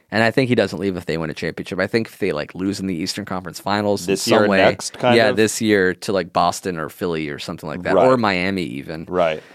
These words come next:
Speaker 1: He starts thinking about, "Maybe I shouldn't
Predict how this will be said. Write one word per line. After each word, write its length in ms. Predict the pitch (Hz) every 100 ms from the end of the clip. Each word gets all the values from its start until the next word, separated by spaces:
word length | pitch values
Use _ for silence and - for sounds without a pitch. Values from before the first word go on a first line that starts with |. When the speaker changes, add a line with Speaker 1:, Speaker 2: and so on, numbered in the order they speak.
| - _ _
Speaker 1:
He 220 | - 113
starts 440 | - 107 95 -
thinking 460 | - 92 85 - 82
about, 480 | 80 80 76 76 - _ _
"Maybe 240 | 98 101 87
I 60 |
shouldn't 340 | 85 98 78